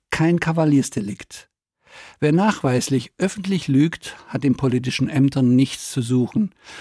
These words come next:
und schon gar nichts in Spitzenämtern. Denn solche Männer in der Politik sind gefährlich, weil sie nur sich selbst vor Augen haben und nicht das Wohl des Volkes. Und weil sie die Atmosphäre einer Gesellschaft vergiften.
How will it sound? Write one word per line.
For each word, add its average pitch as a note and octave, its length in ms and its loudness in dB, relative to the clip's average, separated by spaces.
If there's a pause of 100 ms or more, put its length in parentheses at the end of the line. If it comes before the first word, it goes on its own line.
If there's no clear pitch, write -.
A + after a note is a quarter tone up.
(100)
und C#3+ 140 2
schon C3+ 160 6
gar C#3 220 4
nichts D3+ 240 2
in D3+ 100 4
Spitzenämtern. C3+ 1040 -2 (680)
Denn B2 60 2
solche C#3 300 4
Männer D#3 340 4
in D3+ 120 4
der C#3 80 4
Politik C#3 600 0
sind D3 180 0
gefährlich, A#2 760 -4 (560)
weil C3+ 120 2
sie B2 120 4
nur D3 240 6
sich B2+ 200 -2
selbst D3+ 340 -2
vor - 200 -2
Augen B2 300 0
haben B2+ 340 2 (240)
und C#3 220 4
nicht - 420 -2
das B2+ 180 -2
Wohl B2+ 200 4
des B2 140 -2
Volkes. - 640 -2 (840)
Und C#3 140 4
weil D3+ 180 4
sie D#3+ 100 -2
die D3+ 100 2
Atmosphäre D3+ 640 0
einer E3 200 4
Gesellschaft C#3+ 600 0
vergiften. C#3 680 -2